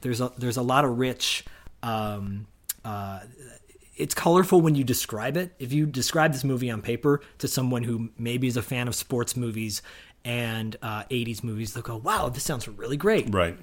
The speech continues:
Speaker 2: right.
Speaker 1: Granted, the execution at the end of the day, meh, it's not so much. Um, and then they tagged on the fact that this is directed by the guy who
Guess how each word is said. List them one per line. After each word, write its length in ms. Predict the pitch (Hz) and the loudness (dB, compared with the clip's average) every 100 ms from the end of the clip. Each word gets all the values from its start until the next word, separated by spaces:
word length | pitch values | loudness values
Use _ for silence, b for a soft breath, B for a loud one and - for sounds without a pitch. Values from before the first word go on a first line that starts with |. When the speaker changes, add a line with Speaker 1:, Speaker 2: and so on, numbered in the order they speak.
| - | 0
Speaker 2:
right. 240 | 110 120 | 2 4
Speaker 1:
Granted, 260 | 196 202 135 | 6 6 6
the 100 | 139 | 4
execution 560 | 147 151 165 156 170 | 4 4 4 4 4
at 100 | 151 | 2
the 100 | 143 | 2
end 80 | 143 | 0
of 80 | 147 | 2
the 60 | 180 | 2
day, 180 | 240 - | 2 -2
meh, 480 | 294 339 349 330 320 | -2 2 2 2 2
it's 100 | 320 | 2
not 160 | 311 294 | 0 2
so 100 | 302 | 2
much. 320 | 302 - - B B B B B - | 2 0 -4 B B B B B 0
Um, 480 | 151 147 147 139 135 - | 2 4 2 0 -4 -4
and 140 | 156 170 | 2 4
then 220 | 165 147 | 6 6
they 140 | 143 | 4
tagged 320 | 135 160 143 143 | 4 4 4 4
on 100 | 135 | 2
the 60 | 127 | 2
fact 260 | 127 123 | 2 2
that 160 | 123 117 | -2 -4
this 160 | 117 | -6
is 80 | 120 | -6
directed 320 | 101 117 104 113 | -6 -6 -6 -8
by 100 | 107 | -8
the 80 | |
guy 200 | 107 104 | -8 -8
who 220 | 104 113 | -8 -8